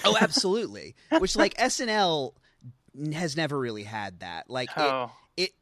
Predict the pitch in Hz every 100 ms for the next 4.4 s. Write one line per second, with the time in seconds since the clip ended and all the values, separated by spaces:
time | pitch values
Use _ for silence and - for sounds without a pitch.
0 | 151 202 180 190 247 262 233 196 196 175
1 | 175 - 156 - 135 139 131 123 104 120
2 | - 107 101 117 _ 117 113 - - _
3 | _ 123 113 113 117 113 - 117 - 117
4 | 107 107 107 101